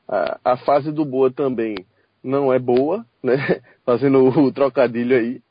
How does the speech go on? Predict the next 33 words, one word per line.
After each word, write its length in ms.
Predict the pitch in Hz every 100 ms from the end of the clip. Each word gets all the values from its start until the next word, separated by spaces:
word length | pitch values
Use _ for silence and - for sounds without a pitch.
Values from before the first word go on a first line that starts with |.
| _ _
porque 260 | - 113 120
já 140 | 131
fazem 320 | 120 123 120
oito 300 | 117 165 185
rodadas 500 | 175 143 110 110 139 -
que 80 |
o, 140 | 135 -
que 140 | -
o 40 | 127
Boa 180 | 117
Esporte 340 | 120 - 117 -
não 100 | 120
vence 240 | 117 -
uma 120 | 120
partida, 600 | 117 117 - 113 120 160 185 _ _ _ -
né? 180 | 110 127 _ _ _ -
Ele 280 | 160 190
entrou, 440 | 196 143 147 139 123
ele 240 | 156 165
entra 200 | 170 165
pressionado 760 | 143 165 165 156 135 147 170 160
porque 720 | - 135 - 139 131 120 101 - _ _ _ -
ele 160 | 147 156
não 160 | 175
entrava 300 | 175 147 139
na 120 | 147
zona 220 | 135 147 139
de 100 | 147
rebaixamento 640 | 139 131 - 131 123 120
desde 340 | 123 160 202
a 60 | 196
nona 360 | 165 147 202 196
rodada 640 | 170 123 107 107 135 185